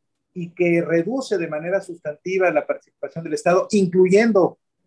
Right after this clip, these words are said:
la participación del Partido Revolucionario Institucional como actor fundamental.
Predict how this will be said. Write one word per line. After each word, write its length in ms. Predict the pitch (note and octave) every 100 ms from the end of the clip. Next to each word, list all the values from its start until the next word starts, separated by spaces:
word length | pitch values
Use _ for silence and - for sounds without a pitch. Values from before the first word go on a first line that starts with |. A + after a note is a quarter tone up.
| _
la 160 | - -
participación 720 | - - E3+ D3+ - F#3 G3
del 140 | F3+
Partido 360 | - C#3+ F3 F#3+
Revolucionario 540 | E3+ C#3+ - D3 E3
Institucional 580 | F3 F3 - E3 D#3+ D#3+
como 240 | D#3+ D3
actor 400 | C3+ - E3 F3 -
fundamental. 640 | D3 C3 C3 B2+ D#3 D3+